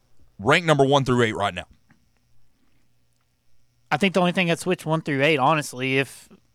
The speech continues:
Speaker 2: is, is, uh, Heupel and Stoops, and I might even put, uh, Freeze ahead of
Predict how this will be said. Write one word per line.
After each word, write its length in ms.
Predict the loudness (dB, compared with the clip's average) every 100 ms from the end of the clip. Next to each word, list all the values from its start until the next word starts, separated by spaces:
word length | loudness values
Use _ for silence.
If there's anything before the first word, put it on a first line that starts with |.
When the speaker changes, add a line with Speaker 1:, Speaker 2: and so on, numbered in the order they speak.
| -20 -14
Speaker 2:
is, 320 | -12 -10 -14 -20 _
is, 420 | -8 -4 -4 -4 0
uh, 400 | 4 4 2 -2 _ _ _ _ _ -2
Heupel 240 | 0 -2
and 100 | -6
Stoops, 260 | -2 -2 0
and 80 |
I 40 | 0
might 240 | 2 0
even 140 | 0 -4
put, 300 | -2 0 2
uh, 180 | 2 0
Freeze 360 | -2 -4 0
ahead 200 | 2 0
of 240 | -2 -10